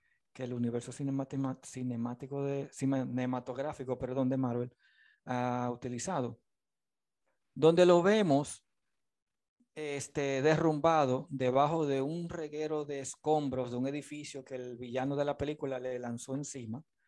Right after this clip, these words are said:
Y él, como un jovencito al fin, se siente desesperado pidiendo ayuda, ayuda, llorando. Eh, y como esta, hay muchas escenas más que han sabido conectar con la audiencia.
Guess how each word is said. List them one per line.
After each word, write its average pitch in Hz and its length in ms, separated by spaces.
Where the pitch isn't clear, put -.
Y 147 140
él, 185 140
como 147 280
un 139 60
jovencito 151 520
al 180 100
fin, 151 360
se - 180
siente 147 360
desesperado 135 720
pidiendo 131 380
ayuda, 127 520
ayuda, 120 500
llorando. 123 580
Eh, 127 540
y 131 140
como 139 300
esta, 190 400
hay 151 160
muchas 180 500
escenas 135 480
más 123 340
que 143 200
han 165 140
sabido 175 440
conectar 143 640
con 156 180
la 139 60
audiencia. 120 720